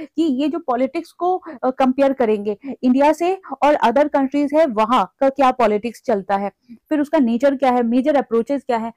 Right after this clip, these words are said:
और ये जो political economy है और political sociology perspective है कि ये जो political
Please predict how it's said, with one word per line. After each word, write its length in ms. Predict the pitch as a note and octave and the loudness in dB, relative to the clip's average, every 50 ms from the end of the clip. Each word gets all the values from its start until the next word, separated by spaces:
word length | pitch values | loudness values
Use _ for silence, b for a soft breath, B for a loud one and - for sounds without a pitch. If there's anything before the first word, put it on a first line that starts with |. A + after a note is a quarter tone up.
| b b b b | b b b b
और 100 | C#4 D4 | -2 0
ये 100 | D4 D4+ | 0 0
जो 100 | D4+ E4+ | 0 -2
political 500 | E4+ - A#3+ A#3+ B3 A#3 C#4 C4+ E4 D#4 | -2 -2 -2 -2 -2 -2 -4 -4 -4 -4
economy 520 | C#4 - - C#4+ A#3+ A3+ A3+ A#3+ C#4 C#4+ B3+ | -2 -2 -2 -2 -2 -2 -2 0 0 0 0
है 100 | G#3+ F#3 | 0 0
और 140 | F#3+ G#3 | -2 -2
political 460 | B3 - A#3+ A3 A3+ A#3 G#3 - D4+ C#4 | -2 -2 -2 -2 -2 -4 -4 -6 -6 -6
sociology 560 | - B3 A#3 A#3 - C#4+ B3+ A3 G#3+ A3 C4+ | -2 -4 -4 -4 -2 -2 -2 -2 -2 -4 -4
perspective 600 | C4 - A#3+ A3 - - - - - B3+ A3+ - | -4 -4 -6 -6 -6 -8 -10 -6 -6 -6 -4 -4
है 80 | F3 | -4
कि 160 | E3+ - - B3+ | -6 -6 -6 -4
ये 120 | C4 C4 | -4 -4
जो 300 | A#3 D4+ D4+ B3 C#4 C#4+ - F4+ | -2 0 0 0 0 -2 -6 -14
political 800 | F4+ - _ - C4+ C4 C4+ C4+ - D4+ D4+ - D#4+ E4 E4 | -18 -18 _ -2 0 0 0 -2 -2 -4 -4 -2 -2 -2 -2